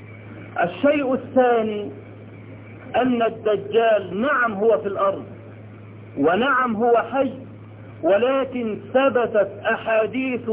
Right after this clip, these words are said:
كثيرة على أنه يحيا، أنه لا يموت حتى يأتيه أجله، فهذا الحديث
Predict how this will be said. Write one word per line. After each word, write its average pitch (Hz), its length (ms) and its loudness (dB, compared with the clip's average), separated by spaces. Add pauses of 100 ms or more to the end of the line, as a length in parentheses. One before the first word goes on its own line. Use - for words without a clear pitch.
(140)
كثيرة 254 720 2
على 202 280 2
أنه 240 680 2
يحيا، 208 840 0 (640)
أنه 226 360 2
لا 277 200 4
يموت 262 460 2 (840)
حتى 202 420 0
يأتيه 254 800 0
أجله، 226 360 0 (840)
فهذا 226 460 4
الحديث 214 580 -4